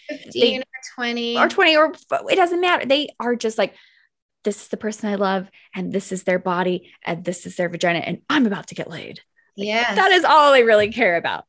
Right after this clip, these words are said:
Speaker 2: They don't see any of the other stuff that we are worrying about for our appearance.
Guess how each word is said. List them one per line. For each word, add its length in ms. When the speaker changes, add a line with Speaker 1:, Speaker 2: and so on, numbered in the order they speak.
Speaker 2:
They 100
don't 220
see 120
any 140
of 40
the 120
other 160
stuff 200
that 120
we 140
are 100
worrying 500
about 600
for 240
our 160
appearance. 640